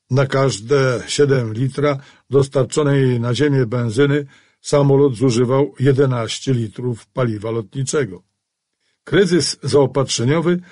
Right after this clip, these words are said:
sprawił, że otwarcie dróg morskich do portu w Antwerpii stało się tym bardziej palącym wyzwaniem.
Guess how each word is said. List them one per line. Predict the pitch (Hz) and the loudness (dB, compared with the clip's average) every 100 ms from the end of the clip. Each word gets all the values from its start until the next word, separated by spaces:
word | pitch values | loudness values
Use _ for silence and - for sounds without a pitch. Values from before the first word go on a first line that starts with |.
| _ | _
sprawił, | _ - 147 135 113 131 147 - | _ -2 0 2 0 0 0 -2
że | 131 123 131 | -4 -2 -2
otwarcie | 127 - 170 143 151 | -4 -4 -4 -2 -4
dróg | 120 131 170 - 110 | 0 2 0 -2 -2
morskich | 143 156 135 - 139 107 | 0 0 -4 -6 -4 -4
do | 120 | -6
portu | - 156 143 135 | -2 -2 -2 -6
w | 113 | -4
Antwerpii | 110 - 147 160 139 160 151 - _ _ | -6 -4 -2 -2 -2 -6 -6 -10 _ _
stało | _ - 139 135 | _ 0 2 4
się | 131 143 131 - _ | 2 0 -2 -6 _
tym | - 135 | -2 0
bardziej | 131 175 104 113 107 | 2 0 -2 -2 -4
palącym | 127 135 139 - 131 113 | 0 0 0 -2 -4 -4
wyzwaniem. | 113 98 123 123 127 98 | -4 -4 -4 -2 -2 -6